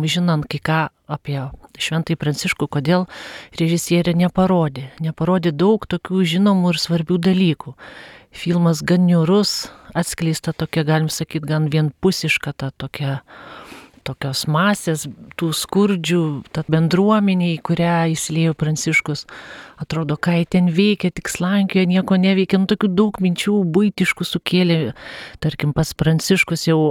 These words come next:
atėjęs prie tų vargdienių, toks švariai nusiskutęs, vis tiek toks kūnas gražus. Bet šalia to paantrinsiu Vytautui, vienintelis galbūt dalykas, kuris tikrai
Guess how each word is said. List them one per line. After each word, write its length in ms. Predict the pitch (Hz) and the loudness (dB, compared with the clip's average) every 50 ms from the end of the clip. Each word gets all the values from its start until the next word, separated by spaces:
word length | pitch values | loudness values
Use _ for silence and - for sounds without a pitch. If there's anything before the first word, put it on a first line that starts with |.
| - - - | 0 -2 -4
atėjęs 480 | 185 - - 180 180 185 180 165 - - | -4 -2 2 2 4 4 2 2 0 -2
prie 160 | 147 165 - | -2 -2 0
tų 120 | - 165 156 | 0 2 2
vargdienių, 640 | 170 170 151 160 147 160 175 185 185 180 175 165 160 156 | 2 2 2 -2 -2 0 2 2 4 4 4 2 2 0
toks 440 | - 160 147 - - - - - - 123 | -2 -4 -4 -4 -8 -8 -10 -12 -10 -10
švariai 460 | - - - 117 127 123 127 127 123 131 | -10 -8 -8 -6 -6 -4 -4 -2 0 0
nusiskutęs, 960 | 135 - - 202 - - - - 240 240 233 - 220 208 202 - - - | 0 0 0 -2 -4 -2 -2 2 2 2 2 2 0 0 0 0 -2 -4
vis 180 | 147 135 - - | -4 -6 -8 -6
tiek 180 | - 151 - - | -6 -6 -6 -4
toks 300 | - 160 - - - - | -6 -6 -4 -6 -2 2
kūnas 320 | 208 208 202 202 185 185 | 2 4 4 4 2 2
gražus. 460 | 196 202 202 202 190 233 262 262 - - - - - - - - - - - _ | 2 2 2 2 4 2 2 0 -2 -8 -16 -18 -18 -18 -18 -20 -20 -20 -20 _
Bet 520 | _ 139 147 185 190 156 - - - - - - 71 69 71 _ _ _ | _ -2 2 2 2 2 0 -4 -12 -18 -18 -18 -20 -20 -20 _ _ _
šalia 440 | _ - - - 196 190 196 190 185 | _ -2 0 2 2 4 4 2 2
to 380 | - _ - 240 269 285 277 269 - - - - - _ _ _ _ _ _ _ _ _ _ _ | 0 _ 2 4 4 4 4 0 -4 -12 -20 -20 -20 _ _ _ _ _ _ _ _ _ _ _
paantrinsiu 640 | - 175 175 185 185 - 156 165 165 - - 165 160 | -2 0 2 2 0 0 -2 -4 -4 -4 -4 -4 -2
Vytautui, 540 | 185 226 233 - 220 202 - 185 170 151 - - _ _ - | -2 -2 0 0 -2 -2 0 -2 -2 -2 -4 -8 _ _ -2
vienintelis 560 | 170 170 156 165 185 185 175 165 160 160 151 - | -2 0 2 2 2 2 2 2 0 0 0 0
galbūt 380 | 170 160 151 156 175 170 151 170 | -2 -2 0 0 -2 0 0 0
dalykas, 460 | 156 160 180 185 - 170 160 - - | 0 0 0 0 0 -2 -2 -2 -4
kuris 380 | - - 156 - 175 160 - - | -2 -2 0 0 0 -2 -2 -4
tikrai 540 | - 160 - - 151 170 175 170 156 139 123 | -8 -8 -6 -2 0 2 2 4 2 0 -2